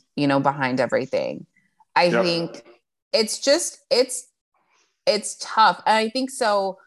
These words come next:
Speaker 1: so the biggest, honestly, like, my biggest takeaway from, you know, this promotion and kind of my conversations with you is that, um, oh my gosh, I, you know that thing, what is that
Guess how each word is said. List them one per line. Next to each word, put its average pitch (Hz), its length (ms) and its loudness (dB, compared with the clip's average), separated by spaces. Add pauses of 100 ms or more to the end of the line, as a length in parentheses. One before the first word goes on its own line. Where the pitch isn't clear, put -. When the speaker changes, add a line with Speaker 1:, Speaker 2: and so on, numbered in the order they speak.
(120)
Speaker 1:
so 208 380 -4
the 190 160 2
biggest, 220 640 2
honestly, 277 460 -2
like, 226 140 -4
my 185 160 -6
biggest 165 580 -2
takeaway 170 680 0
from, 151 680 -2 (360)
you 165 140 2
know, 147 200 2
this 170 300 2
promotion 165 580 -4
and 151 520 -4
kind 160 180 -4
of 156 60 -2
my 151 120 2
conversations 156 760 -2
with 147 160 -2
you 156 460 4 (100)
is 156 280 4
that, 147 460 2 (720)
um, 151 460 -2
oh 156 60 -10
my 147 120 -6
gosh, 143 200 -8
I, 151 240 -2 (320)
you 185 180 -4
know 233 120 0
that 214 200 0
thing, 190 400 -8
what 208 160 2
is 233 140 6
that 220 180 2